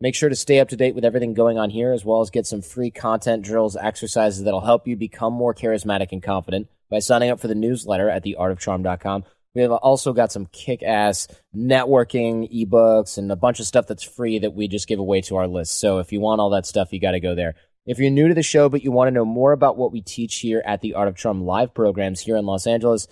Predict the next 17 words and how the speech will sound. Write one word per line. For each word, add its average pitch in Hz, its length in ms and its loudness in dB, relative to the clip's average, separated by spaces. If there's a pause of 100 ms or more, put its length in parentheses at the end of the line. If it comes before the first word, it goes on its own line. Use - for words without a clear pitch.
(260)
check 151 200 2
out 151 160 2
the 151 120 0
Art 127 120 4
of 117 80 -6
Charm 127 220 0
Toolbox 151 600 0
at 101 160 -4
the 110 120 -6
art 110 140 2
of 110 80 -4
charm 127 220 0
podcast 107 480 0
dot 98 180 0
com 117 280 2
slash 98 260 -2
toolbox. 113 480 2